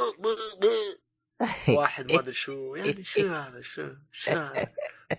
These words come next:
Speaker 2: <laughs> هم بعضهم ترى يمشي مع الكاست-، مع ال-، اللبس اللي هو
Speaker 1: كاستم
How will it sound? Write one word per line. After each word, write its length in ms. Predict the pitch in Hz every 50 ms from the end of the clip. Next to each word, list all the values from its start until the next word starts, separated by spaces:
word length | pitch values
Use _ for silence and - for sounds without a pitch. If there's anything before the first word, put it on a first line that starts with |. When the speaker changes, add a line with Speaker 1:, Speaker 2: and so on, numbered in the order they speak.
| _ _ _ _ -
Speaker 2:
<laughs> 580 | - - 185 - - - - - - - -
هم 200 | - 175 196 190 165
بعضهم 380 | 175 190 185 180 156 151 143
ترى 300 | 135 - - 147 143 151 160
يمشي 260 | 165 160 - - 131
مع 180 | 120 123 123 127 123
الكاست-، 400 | - - 151 143 - - - -
مع 340 | 85 101 107 113 113 117 113
ال-، 280 | 110 110 107 107 104
اللبس 440 | 104 101 104 110 117 131 135 - -
اللي 140 | 110 107 104
هو 60 | 113
Speaker 1:
كاستم 160 | 127 143 120